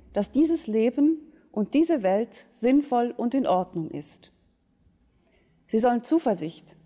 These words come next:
Liebe, Soziales und Familiensinn versprühen und billigen, ja kitten, was schief läuft. Frauen sollen die Trümmer wegräumen. Sie sind zuständig dafür, dass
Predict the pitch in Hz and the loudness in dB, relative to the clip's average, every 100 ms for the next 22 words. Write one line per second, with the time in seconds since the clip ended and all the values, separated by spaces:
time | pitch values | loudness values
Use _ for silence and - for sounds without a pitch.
0 | _ 190 240 269 240 240 - - _ - | _ 0 2 4 2 -2 -8 -20 _ -10
1 | 175 - 165 220 220 208 - - 202 196 | -8 -2 0 2 0 -4 -8 -4 -4 -2
2 | 208 202 226 220 185 170 175 175 180 - | -2 2 4 4 0 0 -4 -4 -6 -6
3 | 185 226 247 247 - _ - 208 - 285 | -2 2 2 0 -10 _ -6 -6 0 0
4 | 233 175 180 202 - - 214 196 196 - | 0 -2 -4 -6 -12 -6 0 0 -2 -2
5 | 339 - 208 240 - - 214 - 233 220 | -2 0 -2 -2 -6 -6 -4 -2 -2 -2
6 | - - 170 - - - _ _ _ _ | -4 -6 -6 -10 -20 -20 _ _ _ _
7 | _ _ _ _ _ _ _ _ - - | _ _ _ _ _ _ _ _ -20 -20
8 | _ _ _ _ _ - 220 269 302 240 | _ _ _ _ _ 0 2 4 4 2
9 | 240 226 - - 247 226 175 170 - 170 | -2 -4 -6 -2 0 0 -2 -6 -2 0
10 | 185 202 208 - _ _ 240 240 285 - | 0 0 -4 -12 _ _ -2 0 0 0
11 | 339 - 202 214 208 190 208 220 247 208 | 0 0 -2 -2 -2 0 0 0 -2 0
12 | 208 | -4